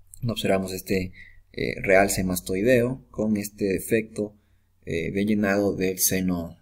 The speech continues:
dural, compatible con una trombosis del seno dural. Una resonancia en un niño de ocho años con un absceso, eh, epidural que tiene nivel líquido-líquido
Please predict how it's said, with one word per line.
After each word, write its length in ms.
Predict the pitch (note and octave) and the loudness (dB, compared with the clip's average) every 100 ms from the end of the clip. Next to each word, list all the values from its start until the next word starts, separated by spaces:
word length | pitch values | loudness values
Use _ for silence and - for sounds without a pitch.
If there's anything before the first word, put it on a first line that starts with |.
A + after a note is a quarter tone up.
| - | -16
dural, 380 | F#2 F#2+ A2+ A2 | -6 0 0 0
compatible 440 | - E2+ F2+ F2 | -6 -10 -8 -10
con 140 | E2+ F2+ | -8 -8
una 100 | D#2+ | -8
trombosis 540 | E2+ D#2 D#2+ - - | -10 -10 -10 -10 -12
del 100 | - | -14
seno 260 | - F2+ - | -10 -10 -10
dural. 320 | - - - _ - - | -10 -12 -14 _ -20 -8
Una 100 | A2 | -4
resonancia 440 | G2+ G2 G#2+ A#2 G#2+ | -2 0 2 0 -2
en 80 | G#2 | -4
un 60 | |
niño 100 | G#2 | -2
de 80 | G2+ | -4
ocho 220 | G2+ C3 | -4 0
años 220 | C#3 C3+ | 0 0
con 280 | - A#2+ A2+ | -4 -2 2
un 280 | A#2+ B2 A#2+ - _ | 2 2 -2 -10 _
absceso, 800 | - G#2+ - A#2+ A2 - A2+ A2 A2 | -12 -8 0 2 2 0 -2 -2 -4
eh, 240 | F#2 F2+ - | -4 -4 -2
epidural 800 | A2 A2 G#2+ G2 A2 A2 B2+ - _ - _ _ _ - | -2 0 -2 2 2 2 -2 -12 _ -20 _ _ _ -4
que 140 | A2 | -4
tiene 540 | A2 A2+ A2+ A2+ A2 - | 0 0 2 2 0 0
nivel 440 | G2+ G2+ G#2+ G#2 | 0 2 2 2
líquido-líquido 960 | A2 A2 G2+ G2+ B2+ B2 A#2+ A#2 A#2+ | 0 -2 -4 -2 -4 -6 -4 -4 -4